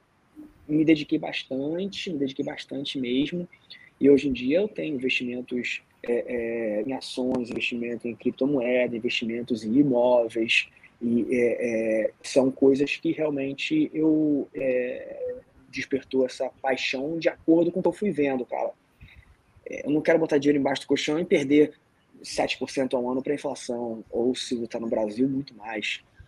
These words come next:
né? Eu não quero, é, é, comprar uma casa e a casa perder de valor e eu tá com meu dinheiro parado lá, e se eu precisar desse dinheiro eu não tenho, porque tá parado, e eu vou ter que vender a casa pelo preço que tiver que vender, porque,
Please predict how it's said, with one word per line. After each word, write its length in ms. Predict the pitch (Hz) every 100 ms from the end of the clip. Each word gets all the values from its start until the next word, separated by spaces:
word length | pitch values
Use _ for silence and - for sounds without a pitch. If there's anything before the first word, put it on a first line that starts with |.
| _ -
né? 280 | 110 110 120 - - -
Eu 100 | 127
não 120 | 127
quero, 1000 | - 127 131 139 156 165 156 147 139 131 - _ _
é, 160 | 139 131 131 131
é, 840 | 123 120 117 120 - - - - - _ - - - - - - - -
comprar 320 | 135 127 135
uma 140 | 131
casa 460 | - 143 151 160 165
e 80 | 165
a 80 |
casa 320 | 143 139 135 135
perder 240 | 135 127
de 80 | 123
valor 600 | 127 120 123 147 175 180
e 60 | 165
eu 80 |
tá 120 | - 143
com 120 | 143
meu 100 | 131
dinheiro 240 | 127 131
parado 520 | 127 123 120 120 123 117
lá, 460 | 117 127 156 170 - - _
e 320 | 143 139 139 131
se 200 | - 135
eu 60 |
precisar 260 | - - 131
desse 160 | 127
dinheiro 220 | 131 131 127
eu 60 |
não 100 | 117
tenho, 500 | - 131 147 165 165
porque 160 | - -
tá 120 | 123
parado, 540 | 127 117 123 160 165
e 40 | 139
eu 60 |
vou 100 | 131
ter 80 | 131
que 80 | 127
vender 280 | 123 117 127 _ -
a 100 | -
casa 260 | 123 120
pelo 180 | - 120
preço 280 | - 127 -
que 80 | 123
tiver 320 | - 110 120
que 100 | 120
vender, 340 | 113 107 135
porque, 540 | 135 123 - 120 117